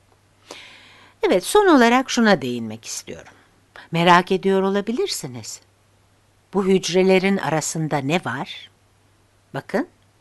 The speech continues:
aralıklı çizmişim. Bu hücrelerin arasında ne var?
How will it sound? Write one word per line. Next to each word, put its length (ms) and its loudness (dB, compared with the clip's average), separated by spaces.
aralıklı 440 -8
çizmişim. 540 -8
Bu 200 6
hücrelerin 800 -2
arasında 640 2
ne 320 2
var? 340 -16